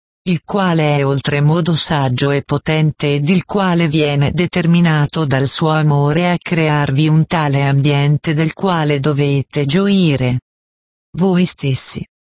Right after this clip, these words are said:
Qual è la più grande opera di miracolo della mia creazione? Potete pensare, ed usate questa facilitazione solamente,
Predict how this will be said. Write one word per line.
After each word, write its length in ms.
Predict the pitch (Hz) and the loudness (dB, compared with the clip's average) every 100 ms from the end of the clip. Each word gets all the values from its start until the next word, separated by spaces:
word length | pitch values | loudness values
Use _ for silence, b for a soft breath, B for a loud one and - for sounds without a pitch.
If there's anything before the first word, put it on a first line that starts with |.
| _ _ _ | _ _ _
Qual 360 | - 226 220 | -2 -2 0
è 100 | 214 | 0
la 140 | 175 151 | 0 -2
più 180 | - 139 | -4 -2
grande 560 | 139 131 127 135 147 | 0 2 2 2 2
opera 460 | 160 170 - 190 190 | 0 0 -2 -2 -2
di 200 | - 151 | -2 0
miracolo 680 | 180 185 160 151 - 151 143 | 2 2 0 -2 0 0 2
della 280 | 147 160 180 | 0 0 2
mia 260 | 190 208 190 | 4 2 0
creazione? 1040 | - 185 180 175 - - 123 117 120 123 - _ _ _ | -2 0 0 -2 -2 0 2 2 2 0 -6 _ _ _
Potete 560 | - 175 175 143 123 156 | -6 -4 -2 -2 -2 -4
pensare, 720 | - 151 135 - 139 143 160 - _ _ | 0 0 0 0 0 0 -2 -4 _ _
ed 180 | - 170 | -4 0
usate 540 | 147 147 160 156 - 160 | 2 2 0 -2 -4 -4
questa 420 | 185 190 - 170 | -2 -2 -2 -4
facilitazione 1200 | - 156 - 143 147 - 151 - 165 156 139 123 | -2 -2 -2 0 -2 -4 -6 -4 -2 0 2 0
solamente, 1000 | 135 - 143 131 127 131 131 123 143 135 | -2 -2 0 0 2 2 0 0 -4 -6